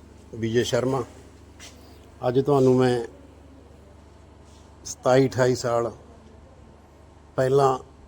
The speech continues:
ਸਾਦੇ ਅਤੇ ਵਧੀਆ ਵਿਆਹ ਦੀ ਇੱਕ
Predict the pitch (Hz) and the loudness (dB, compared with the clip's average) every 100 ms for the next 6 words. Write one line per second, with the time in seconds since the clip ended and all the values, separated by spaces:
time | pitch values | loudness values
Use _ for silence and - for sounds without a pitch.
0 | - - - - - - - - - 123 | -20 -20 -20 -20 -20 -20 -20 -14 -6 -6
1 | 123 143 139 120 127 127 113 - - - | -2 2 4 2 -2 -4 -8 -20 -20 -20
2 | - - - - - - - - - 135 | -20 -20 -20 -20 -20 -20 -20 -20 -12 -6
3 | 156 175 165 131 143 135 120 - 123 | -2 0 0 0 0 -2 -6 -8 -10